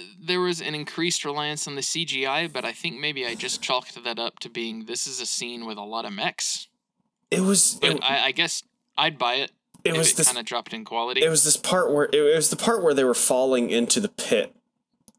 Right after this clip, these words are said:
Speaker 2: And, or it wasn't necessarily a drop in quality. It was just, like, they weren't using their best animators. It felt, like, very choppy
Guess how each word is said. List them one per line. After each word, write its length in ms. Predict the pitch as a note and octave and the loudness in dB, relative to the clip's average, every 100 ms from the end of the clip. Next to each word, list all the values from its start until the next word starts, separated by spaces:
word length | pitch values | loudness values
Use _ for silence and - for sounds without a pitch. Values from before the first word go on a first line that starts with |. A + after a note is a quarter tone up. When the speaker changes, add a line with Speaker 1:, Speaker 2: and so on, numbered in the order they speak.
| _ | _
Speaker 2:
And, 440 | C#3 B2+ B2 A#2 - - | 2 4 4 2 -2 0
or 80 | D#3 | 2
it 120 | E3+ | 4
wasn't 280 | G#3 G#3+ F#3 | 4 4 4
necessarily 460 | D3+ - E3+ C#3+ A2 | 4 2 2 2 0
a 60 | G2 | 0
drop 360 | - F#2+ G#2+ | 0 -2 0
in 100 | C3+ | -2
quality. 520 | B2+ C3+ C#3+ E3 F#3+ - | 2 2 2 2 0 0
It 120 | B2 | 2
was 160 | B2+ - | 4 4
just, 220 | B2 - | 4 4
like, 320 | B2 G#2+ - - _ _ _ _ _ - | 4 2 -2 -10 _ _ _ _ _ 0
they 140 | A#2+ | 2
weren't 260 | A2 A#2 - | 4 4 2
using 380 | A#2+ A#2+ B2 A2+ | 2 2 4 4
their 80 | G#2+ | 2
best 300 | G2+ G#2+ - | 4 2 4
animators. 720 | A2 G#2+ A#2 B2+ C#3 D3+ - | 2 2 4 2 2 2 2
It 220 | A#2+ B2 - | 2 2 4
felt, 400 | - B2+ B2+ A#2+ | 4 4 4 4
like, 380 | B2 A2 - - _ _ _ _ _ _ _ _ _ _ _ _ | 2 2 -2 -8 _ _ _ _ _ _ _ _ _ _ _ _
very 380 | C3 C#3+ C3 A#2 | 0 2 4 4
choppy 880 | - - - A2 G#2+ D3 E3 F3+ - | 4 4 4 4 2 -2 -2 -4 -10